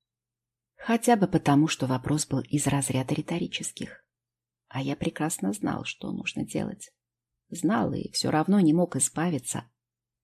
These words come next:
от иррационального чувства страха, проморозившего меня изнутри.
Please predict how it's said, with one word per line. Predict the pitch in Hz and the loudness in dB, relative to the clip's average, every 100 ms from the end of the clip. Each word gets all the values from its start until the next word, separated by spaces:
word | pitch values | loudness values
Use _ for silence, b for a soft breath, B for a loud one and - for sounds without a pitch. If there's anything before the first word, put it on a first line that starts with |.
| _ _ _ _ _ _ _ _ - | _ _ _ _ _ _ _ _ -10
от | - - - | -10 -10 -2
иррационального | 180 180 - 170 170 180 190 202 190 | 0 0 0 0 2 2 2 0 -2
чувства | - 156 - 185 165 | -4 -4 -4 -4 -6
страха, | - - - 196 165 - - - _ _ _ _ _ | -8 -8 -2 0 -2 -4 -12 -12 _ _ _ _ _
проморозившего | - 180 180 190 190 160 135 131 - 151 - | 0 4 6 6 6 4 0 -4 -6 -6 -6
меня | 151 156 151 | -4 -4 -4
изнутри. | - - - - - | -4 -6 -4 -8 -10